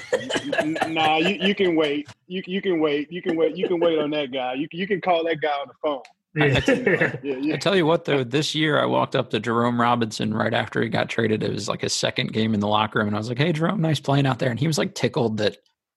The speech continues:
Speaker 3: you know, one person broke from the thirty-person media scrum around Brad just to say hello. Like, he
Speaker 1: He's
Speaker 3: was
Speaker 1: like, "Who the fuck are you?"
Speaker 3: Yeah.
Speaker 1: <laughs>
Speaker 3: But it,
Speaker 1: "Why are you
Speaker 3: it
Speaker 1: talking to me? That's awesome."
Speaker 3: Yeah, he kinda looked
Speaker 1: <laughs>
Speaker 3: around for a minute like, "Okay." And, I mean, I didn't stick, stick it out, but I,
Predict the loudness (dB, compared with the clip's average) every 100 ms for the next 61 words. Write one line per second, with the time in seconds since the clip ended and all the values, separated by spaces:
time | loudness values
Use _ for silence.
0 | -2 0 0 2 2 2 0 0 0 2
1 | 2 2 -2 -2 -2 0 2 2 2 0
2 | 2 2 2 2 0 -2 -2 0 0 2
3 | 0 0 2 4 2 0 -2 -4 -4 -4
4 | -2 -2 0 0 0 -4 _ -8 -6 -4
5 | -4 -2 0 2 2 2 0 2 0 2
6 | 0 -2 -4 0 2 0 0 -4 -2 -6
7 | -8 -4 -2 2 2 2 2 2 2 2
8 | 4 4 4 0 2 0 0 -2 -2 0
9 | 0 2 2 4 2 4 4 4 2 2
10 | 0 -2 -2 -2 -4 -6 -2 0 2 0
11 | 0 -4 -2 0 2 2 4 2 0 0
12 | -2 -2 _ -12 -4 0 2 2 2 0
13 | -2 -4 -4 -16